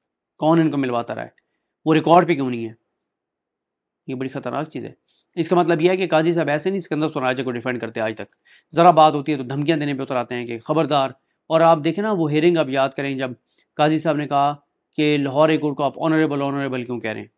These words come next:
इलेक्शन कमीशन को ऑनरेबल क्यों नहीं कहते, तो ये हालात हैं, सूरत हाल है।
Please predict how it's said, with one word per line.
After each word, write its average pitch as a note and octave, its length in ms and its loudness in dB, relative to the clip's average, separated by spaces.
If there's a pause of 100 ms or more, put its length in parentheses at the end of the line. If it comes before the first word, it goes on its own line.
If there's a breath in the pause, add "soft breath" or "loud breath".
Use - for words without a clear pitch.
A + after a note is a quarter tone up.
(800)
इलेक्शन F3 300 0
कमीशन E3 240 -2
को D3 100 -4
ऑनरेबल C3+ 380 -4
क्यों A#2+ 140 -8
नहीं A#2 100 -8
कहते, A2+ 260 -14
तो C#3 140 -16
ये E3+ 360 -6 (600)
हालात A#2 320 -6
हैं, C3 120 -12
सूरत A2+ 300 -12
हाल A#2+ 160 -14
है। B2+ 100 -20